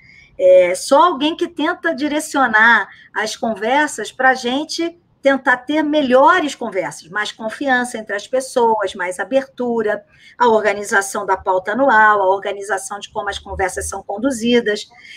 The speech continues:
E aí eu não vou mentir, eu tô super feliz no meu conselho lá, onde atuo como presidente do conselho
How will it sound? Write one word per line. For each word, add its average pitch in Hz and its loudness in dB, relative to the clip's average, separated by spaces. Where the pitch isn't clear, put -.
E 233 4
aí 262 6
eu 277 6
não 320 2
vou 294 2
mentir, 285 -2
eu 220 2
tô 262 -2
super 285 -4
feliz 262 -2
no 214 -10
meu 233 -2
conselho 233 -2
lá, 208 2
onde 208 -10
atuo 220 -6
como 202 -8
presidente 202 -8
do - -20
conselho 233 0